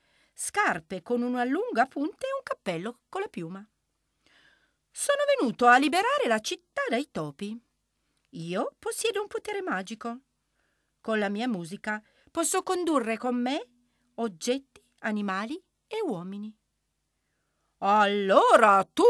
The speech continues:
sei la mia salvezza!", esclamò il sindaco contento. "Arrivi proprio al momento giusto. Se riuscirai davvero a far sparire tutti questi topi,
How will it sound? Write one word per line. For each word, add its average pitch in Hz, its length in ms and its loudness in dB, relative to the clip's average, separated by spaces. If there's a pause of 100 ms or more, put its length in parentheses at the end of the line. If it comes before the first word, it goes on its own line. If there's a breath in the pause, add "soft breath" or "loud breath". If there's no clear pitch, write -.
sei 196 320 0
la 180 120 -2
mia 247 320 4
salvezza!", 151 1300 -2
esclamò 185 600 -8
il 165 100 -10
sindaco 180 540 -8
contento. 165 800 -14 (640 soft breath)
"Arrivi 196 640 2
proprio 202 600 4
al 196 100 4
momento 226 640 0
giusto. - 600 -10 (680)
Se - 320 -4
riuscirai 240 540 2
davvero 214 640 2
a 175 60 -8
far 185 180 -6
sparire 208 720 -4
tutti 294 300 -6
questi 254 360 -6
topi, 285 360 4